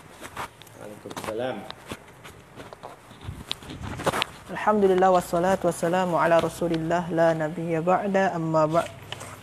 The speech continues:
Speaker 2: Rabbi shrah li sadri wa yassir li amri wahlul 'uqdatam min lisani yafqahu qawli. Jadi sekarang kita nak cuba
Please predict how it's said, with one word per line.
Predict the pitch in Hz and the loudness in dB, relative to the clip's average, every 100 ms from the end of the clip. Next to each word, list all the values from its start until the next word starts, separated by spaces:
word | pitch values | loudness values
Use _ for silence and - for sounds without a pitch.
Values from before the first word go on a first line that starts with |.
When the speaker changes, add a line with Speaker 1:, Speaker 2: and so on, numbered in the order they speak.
| - | 0
Speaker 2:
Rabbi | 196 190 | 0 2
shrah | 180 - 196 196 | 0 2 2 4
li | 190 202 202 | 4 6 4
sadri | 202 202 196 190 226 | 4 2 4 4 4
wa | 202 | 6
yassir | 170 165 202 | 6 6 2
li | 185 185 185 | 4 6 6
amri | 190 196 196 226 247 - - - - | 6 4 2 0 -2 -8 -18 -20 -2
wahlul | 165 185 - 196 180 | 4 4 4 4 6
'uqdatam | 180 - 175 175 175 180 | 4 4 2 2 2 2
min | 180 170 | 2 2
lisani | 165 165 185 185 180 175 175 | 0 2 4 4 4 4 4
yafqahu | 165 165 160 160 160 156 | 2 2 2 4 2 2
qawli. | 160 151 127 - - - - - - - - - - - | 2 2 2 -6 -10 -14 -16 -16 -14 -12 -12 -12 -12 -2
Jadi | 170 202 | 2 2
sekarang | - 190 196 226 240 240 202 - - - - | 2 4 6 6 4 -2 -8 -16 -20 -20 -10
kita | 175 - 208 208 | -8 2 4 6
nak | 196 - | 4 0
cuba | - 190 202 214 220 | -2 2 4 6 4